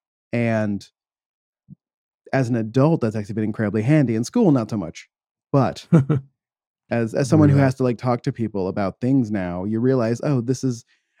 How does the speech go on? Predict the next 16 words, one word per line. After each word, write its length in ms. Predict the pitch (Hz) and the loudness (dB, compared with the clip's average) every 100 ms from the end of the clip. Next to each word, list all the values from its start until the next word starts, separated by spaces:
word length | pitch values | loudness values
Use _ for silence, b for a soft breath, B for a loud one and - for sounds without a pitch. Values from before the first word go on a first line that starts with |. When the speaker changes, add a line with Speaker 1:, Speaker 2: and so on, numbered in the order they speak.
| - | -8
Speaker 1:
I'm 360 | 123 123 123 | -2 0 2
writing 360 | 123 143 139 127 | 4 4 4 2
in 120 | 117 | 0
my 200 | 113 113 | 0 0
own 360 | 95 113 113 110 | -2 -2 -2 -4
cadence 680 | - 131 123 104 92 - - _ - | -4 -2 0 -2 -8 -16 -20 _ -14
with 140 | 101 | -6
my 140 | 113 92 | -4 -2
own 160 | 117 | -2
timing," 520 | 107 147 131 110 104 - _ _ _ | -2 0 2 0 -4 -8 _ _ _
which 140 | 123 120 | -4 -2
is 100 | 113 | 0
why 220 | 113 110 | 0 0
it's 160 | 113 | 0
mostly 240 | 127 113 120 | -2 0 -2
commas 560 | - 139 117 110 - | 0 2 2 -2 -6